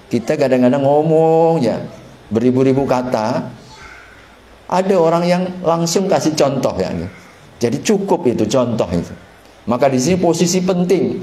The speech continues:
seorang guru itu. Dia akan dilihat, cermin. Jadi, maka sekali-kali kita ketika di hadapan anak didik kita, memang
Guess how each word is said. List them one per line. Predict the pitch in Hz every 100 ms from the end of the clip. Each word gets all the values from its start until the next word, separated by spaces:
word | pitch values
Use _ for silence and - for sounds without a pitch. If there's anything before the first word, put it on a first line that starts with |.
| -
seorang | - 147 135 143 139
guru | 123 139 139
itu. | 113 - - - - - -
Dia | 101 123 139 165 196 196 - - -
akan | 123 127 131 131
dilihat, | 110 110 101 92 90 90 - -
cermin. | 180 156 151 185 135 - - - - - 98
Jadi, | 98 92 -
maka | 120 127
sekali-kali | 165 165 170 170 175 170 139 160 220 254 - - - -
kita | - 147 180 170 170
ketika | 156 139 147
di | 135 123
hadapan | 113 120 127 123 113 104 - - - - 139
anak | 143 143 139
didik | 135 131
kita, | 165 170 139 135 -
memang | 160 214 143 156